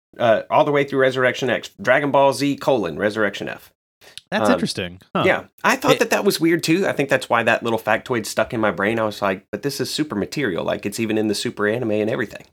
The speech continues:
Speaker 2: Yeah, that's even, like, the first handful of chapters of the manga basically are reiterating Resurrection F and everything and Battle of the Gods. So I'm surprised that that's called Dragon Ball Z. I bet they,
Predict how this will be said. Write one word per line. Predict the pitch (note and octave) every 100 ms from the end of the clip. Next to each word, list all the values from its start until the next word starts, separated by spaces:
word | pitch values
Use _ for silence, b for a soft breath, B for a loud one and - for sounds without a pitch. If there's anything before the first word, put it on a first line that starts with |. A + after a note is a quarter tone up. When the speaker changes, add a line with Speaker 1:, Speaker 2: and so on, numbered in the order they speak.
| -
Speaker 2:
Yeah, | D#3
that's | D#3 B2+ D#3+
even, | D#3
like, | A#2 A#2+
the | C3
first | - C3+ -
handful | B2+ B2 B2
of | G2
chapters | A#2+ A2 - A2+
of | A2
the | F#2
manga | F#2 E3 G2 E2
basically | E2 F#2 F#2 G#2+ G2+
are | F#2
reiterating | E2+ A2+ G2+ A2+ E2+ F2 F2+ E2+ E2+
Resurrection | F2+ G#2+ F#2+ F#2 - -
F | B2 A2 -
and | F2+
everything | D#2 E2 E2 D#2+ D#2
and | F#2+ F#2
Battle | F#2 F#2+
of | F#2+
the |
Gods. | F#2 A2+ G2 D#2 D#2
So | - F2+ E2+
I'm | G2
surprised | B2 C#3 - A#2+ E3 B2+ A2
that | A#2
that's | A2 A2 -
called | - - G#2
Dragon | G2 A2 A2+
Ball | G#2+ G#2
Z. | G#2 A2+ A2
I | C#3
bet | D#3 -
they, | F#3+